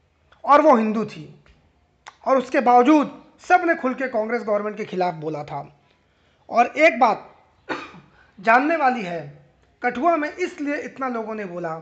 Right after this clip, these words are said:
क्योंकि सत्ताधारी पार्टी के कैबिनेट मिनिस्टर बलात्कारियों के साथ खड़े थे, ना कि लड़की के साथ,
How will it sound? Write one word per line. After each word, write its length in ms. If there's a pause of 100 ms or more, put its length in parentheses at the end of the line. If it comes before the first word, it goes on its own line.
(360)
क्योंकि 260
सत्ताधारी 640
पार्टी 360
के 220 (380)
कैबिनेट 480
मिनिस्टर 600 (200)
बलात्कारियों 640
के 140
साथ 300 (120)
खड़े 220
थे, 280 (520)
ना 160
कि 400 (140)
लड़की 400
के 120
साथ, 220